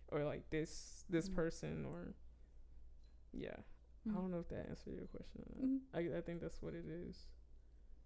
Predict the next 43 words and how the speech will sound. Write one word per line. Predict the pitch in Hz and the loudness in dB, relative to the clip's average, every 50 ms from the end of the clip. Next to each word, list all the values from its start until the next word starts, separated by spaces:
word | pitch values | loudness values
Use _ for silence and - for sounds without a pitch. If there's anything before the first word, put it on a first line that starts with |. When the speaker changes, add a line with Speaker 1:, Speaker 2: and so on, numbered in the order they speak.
| - - | -4 0
Speaker 2:
Mm. | 196 185 175 170 - - - - - - - - - - - - - - - - - - - - - - - - - | 0 0 0 -2 -6 -10 -10 -10 -12 -12 -12 -12 -14 -14 -12 -12 -12 -12 -10 -12 -12 -12 -14 -14 -12 -12 -12 -2 0
Speaker 1:
Hmm. | - 170 - - - - - - - - - - - - - - - | 2 2 2 -2 -6 -10 -12 -12 -12 -10 -10 -10 -10 -12 -12 -10 -10
Speaker 2:
P-, | - - - - - | -10 -8 -8 -2 6
previously | - 233 247 254 233 240 220 | 8 8 8 10 8 6 4
you | 214 | 4
said, | - - 202 190 185 | 6 6 6 6 6
like, | 185 180 165 - - - | 4 2 2 0 -4 -2
you | - 202 | 2 4
don't | 202 196 185 | 4 4 4
feel | 196 190 | 4 4
like | 180 175 175 - - - - - - - - | 4 2 2 -2 -8 -8 -8 -8 -10 -10 -4
you're | - 180 180 | 0 2 2
a | 170 | 2
practicing | - 175 175 180 - 175 180 170 | 4 2 0 0 -2 -2 -2 -2
Christian, | 165 - 165 180 - - 202 214 - - - - - - | 0 -2 -4 -4 -4 -4 -6 -6 -8 -10 -14 -16 -6 0
but | 208 233 | 0 0
I've, | 233 220 - - - - 214 | 0 0 -6 -10 -2 0 0
I | 220 | 2
would | 233 247 226 | 2 0 0
say | - 214 196 175 - - - - - - | 2 2 2 2 0 -4 -8 -10 -6 -6
I | 180 | 2
feel | - 247 | 6 6
like | 220 190 180 | 6 6 6
you | 170 160 | 2 2
are, | 170 175 175 190 - - - - - - | 2 2 0 -2 -6 -10 -12 -12 -6 -2
right? | 175 180 175 | -2 -2 -2
'Cause | - - 170 | 2 4 6
you | 165 | 6
Speaker 1:
Really? | 190 175 180 | 6 6 6
Speaker 2:
seek, | 208 196 196 | 4 2 4
you | 208 220 | 2 0
seek | 208 - - 233 214 220 | 0 2 2 0 0 2
to | - 202 | 2 2
know | 185 185 175 | 2 2 2
the | 170 | 0
person | - - 175 175 - - 170 170 175 - - - - - - - - - - | 0 0 0 0 0 0 -2 -2 -2 -4 -10 -14 -14 -14 -14 -14 -14 -8 -6
Speaker 1:
Yeah. | 151 151 147 | -4 0 4
Speaker 2:
in | 190 190 | 6 6
their | 175 - | 6 4
core. | - - 180 - - - - - - - - - - | 2 -2 -2 -2 -2 -4 -6 -10 -12 -12 -12 -8 -2
Speaker 1:
Yeah. | 170 175 110 - - - - - | 0 0 0 0 -6 -10 -6 -2
Speaker 2:
And, | - 175 175 | 2 4 4
like, | 175 160 156 - - - | 4 4 2 0 -4 -6